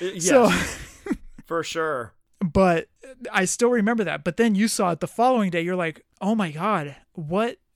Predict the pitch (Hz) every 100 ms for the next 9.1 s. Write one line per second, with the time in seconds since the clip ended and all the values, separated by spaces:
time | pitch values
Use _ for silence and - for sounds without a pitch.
0 | _ 202 190 170 156 170 208 - 165 208
1 | 143 165 151 202 - - - 214 226 214
2 | 196 196 170 175 190 160 143 180 233 -
3 | 208 226 170 143 - - - 175 151 170
4 | 202 233 175 156 135 - _ _ - -
5 | 180 208 202 226 202 208 - 185 214 220
6 | 202 175 180 190 180 165 180 170 147 147
7 | 156 180 180 170 160 165 151 - 220 196
8 | 175 170 165 151 156 165 147 - 156 147
9 | -